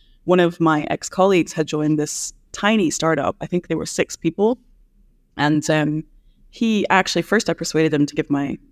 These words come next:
then boyfriend, um, a chance. And so he joined as a, I think he was a product manager, can't remember, something B A product manager. And then they persuaded me to join. So I, now we were, like, an eight-person startup.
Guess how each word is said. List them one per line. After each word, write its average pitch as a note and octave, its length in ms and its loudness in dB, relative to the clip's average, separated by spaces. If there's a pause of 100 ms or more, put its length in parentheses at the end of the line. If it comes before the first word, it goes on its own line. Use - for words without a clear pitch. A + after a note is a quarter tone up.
(160)
then D#3 300 2
boyfriend, D3 840 0
um, C3+ 280 0
a C#3+ 60 -10
chance. - 600 -2
And D#3 140 -4
so - 140 -4
he D#3+ 180 0
joined D3 500 0 (420)
as D3+ 200 2
a, C#3+ 200 0 (240)
I - 40 -20
think F3+ 100 -6
he F3+ 60 0
was F3+ 140 2
a - 40 -2
product - 400 -2
manager, D#3 640 0 (640)
can't - 160 -6
remember, C3 320 -2
something C#3+ 460 -2 (160)
B D#3 160 4
A D3 220 2
product C#3+ 300 -6
manager. C#3+ 460 -4 (360)
And E3 100 2
then E3 120 4
they F3+ 160 6
persuaded D#3+ 420 0
me F3 140 4
to G3 80 2
join. D3+ 480 -2
So - 140 -8
I, D3+ 120 -2 (220)
now D#3+ 160 4
we D#3 120 0
were, C#3 100 -2
like, - 160 -2
an D3+ 140 0
eight-person C#3+ 540 0
startup. D3+ 460 -2